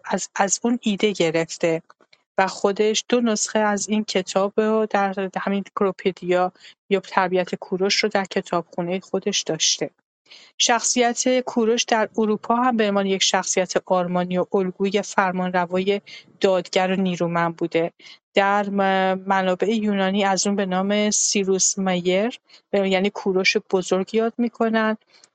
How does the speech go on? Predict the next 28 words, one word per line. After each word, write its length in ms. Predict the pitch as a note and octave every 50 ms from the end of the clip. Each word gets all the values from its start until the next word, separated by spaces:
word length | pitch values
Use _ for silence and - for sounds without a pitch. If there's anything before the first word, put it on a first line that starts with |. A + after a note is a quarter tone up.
| _ _
و 120 | G3+ G3 F3+ -
حضورش 420 | G#3 G3 F#3 G#3+ A3+ A#3+ B3 A3+
در 180 | - - A3 G3+
کتاب‌های 600 | F#3+ - G#3 G3 - - F#3+ F#3+ - - G#3 G#3
دینی 340 | G3+ - - F#3+ F#3 G3 G3+ F#3+
باعث 260 | - F#3+ F#3 A3 A3+
شده 300 | - - - A#3 G#3 A3
بود 180 | A3 G#3+ A3+ -
که 140 | - A#3 A3
کوروش 520 | - - - G#3+ G3 G3 G3+ G#3+ G#3+ - - - - - _ _
چهره 440 | - - - A3 G3 F3+ G#3+ A3 A3
مذهبی 640 | A3 G#3+ G#3 G3+ G3 - - - G3 F#3+ F#3 G#3+ G3
داشته 400 | - E3+ E3 - - - - D#3+
باشه. 380 | - - E3 - - E3 D3+ - - - - - - _ _
یادتون، 640 | G#3 G3 G3 G3+ A3 G#3+ - A3+ A3 G#3+ G#3+ G3+ F#3+ _
به 100 | G3+ G3+
یادتون 500 | F#3+ F#3 G3 G3+ G#3+ G#3+ - - A3+ A#3
بیارم 460 | A#3 B3+ A3 F#3+ E3+ E3+ E3 E3+ E3
که 240 | - - F3+ E3+ - - - - _ _ _
یکی 300 | - G3+ G3 - - A3
از 180 | G#3 G#3+ G3+ - -
کتبی 440 | - G3+ G3 - - C4 A3 G#3
که 140 | G3 - F3+
تا 260 | - - G3 F3+ F3 - -
همین 400 | - A3+ A#3+ B3 B3 B3+ B3 B3
قرن 380 | A#3+ - G#3 G#3 G#3 G#3 G#3 G#3+ G#3+ G#3 G#3+ G#3+ G#3+ G#3+ - -
هجدهم 580 | G3+ F#3+ F3+ - - - F3+ E3+ - G#3 G3 F#3
و 120 | F#3 F3+